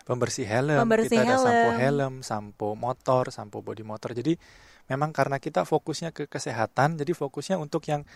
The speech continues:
Speaker 1: bunuh bakteri, kuman, <laughs> debu, polusi, eh, semuanya itu kita ada. Jadi nggak hanya
Speaker 2: Ah.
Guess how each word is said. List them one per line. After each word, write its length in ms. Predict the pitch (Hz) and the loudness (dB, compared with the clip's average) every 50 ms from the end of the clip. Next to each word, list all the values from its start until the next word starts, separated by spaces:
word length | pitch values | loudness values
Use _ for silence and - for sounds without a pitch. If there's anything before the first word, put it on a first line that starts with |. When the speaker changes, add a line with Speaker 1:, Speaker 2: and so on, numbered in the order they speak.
| - - - - - _ | -20 -20 -20 -20 -20 _
Speaker 1:
bunuh 300 | - 120 123 127 127 123 | -6 -4 -4 -4 -4 -2
bakteri, 560 | 120 113 - - - 139 156 165 170 160 165 185 - - - _ | -2 -4 -2 0 2 2 4 6 6 6 6 4 2 -4 -18 _
kuman, 460 | _ - 151 156 151 151 135 165 156 139 | _ 0 0 2 4 4 4 4 2 0
<laughs> 60 | 139 120 | 0 -2
debu, 300 | 127 120 123 147 151 165 | -2 0 4 4 4 4
polusi, 540 | 165 - 135 127 135 139 - - 160 160 156 - - - - - - - - | 4 2 0 0 0 -2 0 2 2 2 0 -2 -10 -20 -20 -20 -20 -14 -4
eh, 360 | - 123 120 120 120 123 123 | 0 2 2 4 4 2 2
semuanya 440 | 120 - 156 151 156 160 165 165 156 | 0 0 2 4 4 4 4 2 -2
itu 240 | 147 - 151 156 151 - - - - _ | 0 2 2 2 2 -2 -8 -18 -20 _
kita 300 | _ - 135 135 123 127 | _ -8 -4 -2 0 0
ada. 120 | 127 127 - | 0 -2 -2
Jadi 180 | 123 120 123 156 | -2 -4 -4 -4
nggak 240 | 165 151 131 113 | -2 -2 -2 -2
hanya 320 | 110 117 117 113 117 131 123 123 123 - | 0 -2 -2 0 0 2 2 0 0 -4
Speaker 2:
Ah. 80 | - | -10